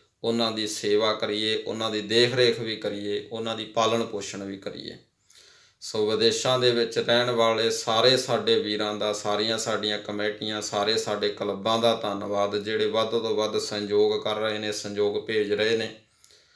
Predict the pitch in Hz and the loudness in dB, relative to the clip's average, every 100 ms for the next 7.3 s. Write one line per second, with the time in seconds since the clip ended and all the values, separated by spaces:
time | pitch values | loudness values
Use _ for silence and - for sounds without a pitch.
0 | _ _ _ _ _ - 104 117 120 110 | _ _ _ _ _ -10 0 4 4 6
1 | 123 - 104 117 113 117 113 107 110 117 | 4 4 4 6 4 4 6 6 4 0
2 | 113 110 113 113 107 - 117 110 110 117 | 0 0 0 0 -4 -2 0 0 0 0
3 | 120 123 113 101 104 107 104 104 - _ | 0 2 2 2 4 4 2 -4 -10 _
4 | _ _ _ _ _ _ - - 127 135 | _ _ _ _ _ _ -18 -6 0 2
5 | 131 127 107 120 123 123 123 110 98 98 | 2 4 4 4 4 4 2 0 -2 -2
6 | 98 98 - - _ _ _ _ _ - | -2 -4 -10 -20 _ _ _ _ _ 2
7 | 117 117 - | 6 6 4